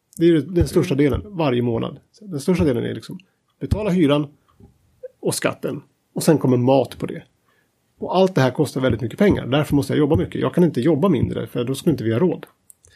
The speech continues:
Speaker 1: Där i-, där ligger ett stort fel, tycker jag. Det skulle vara mycket bättre om jag kunde jobba tio timmar i veckan och resten av, så att alla fick ett jobb. Men då
Speaker 2: Ja.
Speaker 1: behöver vi ju också ha en deflation, eller hur?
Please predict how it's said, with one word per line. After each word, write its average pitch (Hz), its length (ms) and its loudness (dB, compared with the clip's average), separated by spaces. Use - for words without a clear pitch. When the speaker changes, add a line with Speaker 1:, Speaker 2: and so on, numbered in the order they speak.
Speaker 1:
Där 156 360 4
i-, 139 240 0
där 165 200 4
ligger 117 180 2
ett 107 80 -6
stort - 200 -16
fel, - 200 -12
tycker - 160 -10
jag. 151 120 -14
Det 135 100 -10
skulle 135 160 -2
vara 139 100 6
mycket 175 260 4
bättre 165 280 4
om 127 40 2
jag 120 100 0
kunde 120 140 0
jobba 123 260 2
tio 131 280 -4
timmar 113 200 -2
i - 20 0
veckan 120 340 -4
och 120 80 2
resten 160 300 -2
av, 196 140 -4
så - 120 -2
att 165 60 -2
alla 180 380 2
fick 196 100 -8
ett 165 100 -6
jobb. 165 200 -4
Men 160 220 4
då 180 120 4
Speaker 2:
Ja. 208 80 6
Speaker 1:
behöver 185 380 4
vi 165 80 4
ju 156 100 4
också 139 260 -2
ha 117 320 -2
en 117 280 -4
deflation, 160 880 -2
eller 127 100 -4
hur? 127 120 -6